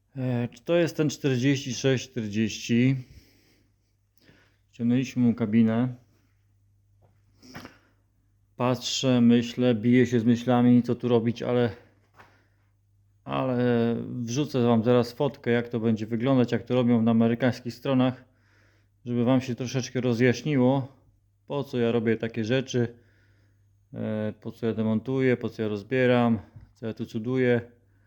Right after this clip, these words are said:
To za chwilę zobaczycie kilka, kilka fotek, jak ja to będę, jak ja to zamierzam, dopiero zamierzam dopiero konstruować i na jakim etapie jestem i co ma, co tam mniej więcej mam.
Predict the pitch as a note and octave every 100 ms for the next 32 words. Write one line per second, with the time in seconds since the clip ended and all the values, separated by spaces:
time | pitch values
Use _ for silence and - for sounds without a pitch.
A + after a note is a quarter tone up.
0 | _ _ _ _ _ D#3+ C#3 B2 - C3+
1 | B2+ A#2 A#2+ B2 A#2+ B2 B2+ A#2+ A#2+ G2+
2 | - - _ _ - - B2 - E3 E3
3 | C3+ - _ _ _ _ _ _ _ _
4 | _ _ - C3 C#3 C#3 C#3 B2 A#2+ B2+
5 | B2+ B2+ B2 B2 - _ A#2 C3 B2+ C3+
6 | D3+ E3 E3+ B2 A2 G2+ G2+ A2 G#2+ G#2+
7 | B2 C#3+ B2 G#2 G2+ G2+ A2+ A2+ A#2 G#2+
8 | - C3 A#2+ A#2 - _ _ _ _ _
9 | _ - A#2 A#2+ A#2+ A#2+ A#2+ A#2+ A2+ A#2+
10 | B2+ B2 A#2 A2+ A2+ A#2 A2+ G#2 - A2+
11 | A2+ A#2 A2 A#2 A#2+ A#2+ B2+ C#3